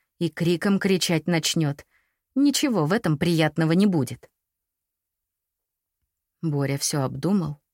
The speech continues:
кивнул решительно. «Заверни эту гадину и идём».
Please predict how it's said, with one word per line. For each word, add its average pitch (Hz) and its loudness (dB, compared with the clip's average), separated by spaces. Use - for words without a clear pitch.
кивнул 175 0
решительно. 135 -4
«Заверни 180 4
эту 160 0
гадину 131 -2
и 208 2
идём». 135 -2